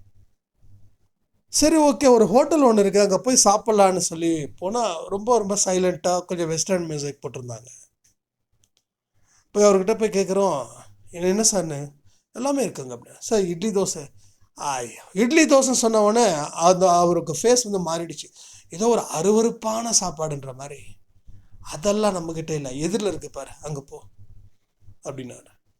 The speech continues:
அதான் நினைச்சேன், நீ காலைல இட்லியோ தோசையோ இல்ல உப்புமாவே சாப்பிட்டு, வீட்டுல இருந்து சாப்பிட்டு, இங்க வந்து உட்காந்து பேண்ட்டையும் ஷர்ட்டையும் டையையும் ஷோ-, ஷ-,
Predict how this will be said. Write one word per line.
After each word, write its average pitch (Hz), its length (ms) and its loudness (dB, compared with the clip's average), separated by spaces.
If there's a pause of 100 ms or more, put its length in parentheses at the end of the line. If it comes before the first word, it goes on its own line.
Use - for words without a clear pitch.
(520)
அதான் 170 240 -2
நினைச்சேன், 156 300 -8
நீ 160 160 -8
காலைல 208 580 0
இட்லியோ 226 420 2
தோசையோ 202 280 2
இல்ல 226 140 0
உப்புமாவே 233 460 0
சாப்பிட்டு, 190 520 0
வீட்டுல 190 260 -6
இருந்து 175 160 -4
சாப்பிட்டு, 156 440 -4
இங்க 185 160 0
வந்து 202 200 -2
உட்காந்து 123 500 -10 (640)
பேண்ட்டையும் 208 460 2
ஷர்ட்டையும் 175 380 -2
டையையும் 170 520 -2 (100)
ஷோ-, 139 340 -6
ஷ-, 131 460 -6